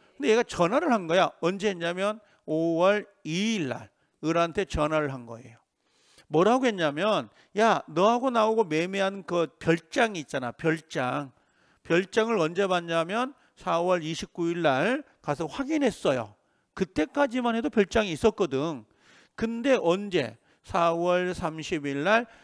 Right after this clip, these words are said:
새벽녘에 소실이 됐는데 그걸 모르고 오월 일일 날 계약을 체결한 거야." 제 말 알아들어요? 어, 그러면 계약이 체결됐을 때 을이란 사람은 오월 일일 날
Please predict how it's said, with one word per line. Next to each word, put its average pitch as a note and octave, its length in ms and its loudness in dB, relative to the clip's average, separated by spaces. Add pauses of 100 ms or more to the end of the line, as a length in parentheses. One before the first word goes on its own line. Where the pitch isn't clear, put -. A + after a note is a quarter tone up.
(100)
새벽녘에 C4+ 920 0 (220)
소실이 D#4 520 -2
됐는데 F3+ 640 -2 (340)
그걸 G3 380 2
모르고 D#3+ 640 2 (140)
오월 F#3+ 380 4
일일 E3 160 -4
날 E3+ 200 2
계약을 D#3 520 0 (160)
체결한 C4+ 460 -2
거야." A#2+ 300 -10 (920)
제 F3 120 -4
말 E3+ 140 0
알아들어요? D#3+ 540 2 (800)
어, D#3 360 2 (260)
그러면 D4+ 220 0
계약이 B3 540 2
체결됐을 C4 880 -4
때 F3 420 0 (400)
을이란 A#3+ 680 0
사람은 G3+ 680 0 (200)
오월 F#3+ 400 4
일일 F3 220 -2
날 C3+ 200 0